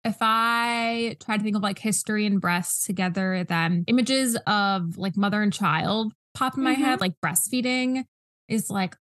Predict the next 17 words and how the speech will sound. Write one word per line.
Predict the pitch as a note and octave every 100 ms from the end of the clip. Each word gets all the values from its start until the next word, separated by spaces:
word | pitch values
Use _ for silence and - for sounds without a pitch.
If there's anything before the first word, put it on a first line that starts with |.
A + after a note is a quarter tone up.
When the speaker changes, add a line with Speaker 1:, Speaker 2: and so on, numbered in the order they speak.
| -
Speaker 1:
in | G3+
a |
lot | F#3 F3+ G3 A3
of | -
imagery | A#3 A#3 G#3+ A#3+ A#3+ A#3
from | A#3+ A3
history. | A3+ G#3+ - A#3 A3 A3 A3
So | G#3 F#3+ E3+
that, | F#3 F#3 F#3 F#3+ - _ _ _ -
and | G3+ G3+
then | G3 F#3+ F#3+ F3
recent | F3 G#3+ G#3 A#3+ G#3
history, | A#3 G#3 - A3+ A3
like, | G3+ -
Victorian | F#3+ - A3+ G3+ G3 G3 G3 F#3+
corsets, | - G3+ F#3 - F#3+ F#3 - -
huge. | - F3 F3 F3 F3 E3+